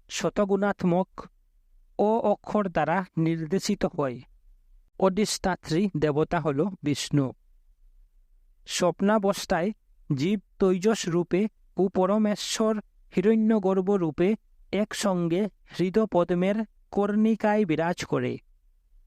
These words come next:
কণ্ঠে ক্রিয়া করে, আর জাগ্রত অবস্থায় অনুভূত বিষয় সমষ্টিকে মনের দ্বারা উপভোগ করে। পঞ্চমহাভূত,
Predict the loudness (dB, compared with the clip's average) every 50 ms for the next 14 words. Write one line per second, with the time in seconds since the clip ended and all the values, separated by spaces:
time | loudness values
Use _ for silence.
0 | _ _ -2 0 2 2 2 0 2 2 0 0 2 0 0 0 2 0 0 0
1 | 0 0 0 0 0 -2 -4 _ _ _ _ _ -6 -2 -2 -2 -2 0 -2 -2
2 | -2 0 0 -2 0 0 2 0 0 0 0 -2 -2 -4 -4 -4 -4 -4 -4 -4
3 | -4 -6 _ _ _ _ _ _ _ _ -2 0 0 0 0 0 0 0 0 0
4 | 0 0 -2 -4 -2 -2 0 0 0 -2 -2 -2 -2 -2 -2 -4 -4 -6 -2 -2
5 | -2 0 2 2 2 0 0 -4 _ _ _ -4 -2 0 0 0 0 0 0 0
6 | 0 0 0 0 0 0 -2 -2 -2 -2 -2 0 0 0 2 0 -2 -4 _ -4
7 | -4 -2 -2 -2 -2 -4 -6 _ _ _ _ -20 -20 _ -20 -20 -20 _ _ _
8 | -20 _ _ _ -20 _ _ _ _ _ _ _ -20 -20 _ _ _ _ _ _
9 | _ _ -2 0 2 2 2 2 2 2 2 2 2 0 0 2 2 0 2 0
10 | -2 -4